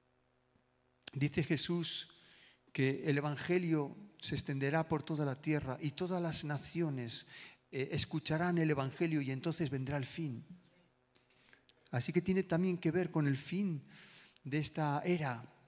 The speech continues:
cuando dice naciones, la palabra griega es etnias,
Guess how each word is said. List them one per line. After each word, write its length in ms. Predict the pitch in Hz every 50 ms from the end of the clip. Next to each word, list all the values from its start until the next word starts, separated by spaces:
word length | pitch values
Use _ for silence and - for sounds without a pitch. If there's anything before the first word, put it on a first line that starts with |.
| _ _ _ _ _ - - - - - - - - - - _ _ _ _ _ _ _ _ _ _ _ _ _ _ _ _ _ -
cuando 220 | 143 139 147 147
dice 520 | 139 156 170 160 - 190 185 175 165 156 151
naciones, 960 | 143 151 139 - - 170 185 185 180 165 160 147 - - - - - - - -
la 160 | - 143 143
palabra 380 | - 147 147 151 165 175 165 156
griega 380 | 139 143 170 180 170 165 160 170
es 500 | 175 165 - - - - - - - _ _
etnias, 760 | - 165 185 170 156 151 143 135 127 117 120 127 - - -